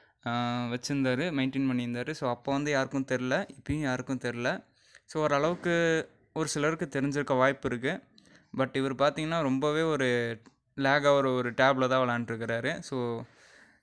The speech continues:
எல்லாத்துக்குமே ஒரு ஒரு பிரச்சனை இருக்க தான் செய்யுது. So, இவர் கே டி ரேட் பார்த்தீங்கன்னா, ஒன் பாயிண்ட் எயிட் ஃபைவ் வச்சிருக்கிறாரு.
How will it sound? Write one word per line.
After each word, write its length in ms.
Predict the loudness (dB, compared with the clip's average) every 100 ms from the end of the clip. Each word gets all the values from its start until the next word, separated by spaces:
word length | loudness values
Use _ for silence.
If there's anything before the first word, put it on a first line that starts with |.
| -2 2 2 0
எல்லாத்துக்குமே 800 | -2 2 2 0 -2 0 0 -2 -4
ஒரு 260 | 0 2
ஒரு 140 | 2 4
பிரச்சனை 380 | 2 2 2
இருக்க 180 | 2 2
தான் 180 | 0 -2
செய்யுது. 420 | 0 -2 -2 -4 -8 _ _ _ _ _
So, 180 | -6 -2
இவர் 300 | -2 -2 -2
கே 160 | 0
டி 80 | 2
ரேட் 40 | 2
பார்த்தீங்கன்னா, 540 | 0 0 0 2 2
ஒன் 220 | 2 2
பாயிண்ட் 280 | 0 -2 0
எயிட் 180 | 0 -2
ஃபைவ் 220 | -2 0 0
வச்சிருக்கிறாரு. 580 | -2 -2 0 0 -2